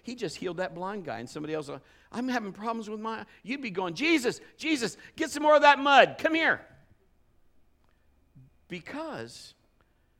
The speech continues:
we see things, and then we act. And God says,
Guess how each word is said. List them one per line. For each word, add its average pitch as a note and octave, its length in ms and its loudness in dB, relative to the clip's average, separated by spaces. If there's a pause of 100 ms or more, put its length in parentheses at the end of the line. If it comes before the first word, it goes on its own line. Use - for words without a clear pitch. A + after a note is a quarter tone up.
(540)
we D#3+ 140 -6
see C4 260 -10
things, - 560 -16 (520)
and C#3+ 140 -8
then D#3+ 140 -4
we E3 140 -4
act. F3+ 420 -8 (100)
And C3 140 -10
God F3+ 200 -8
says, D3 300 -12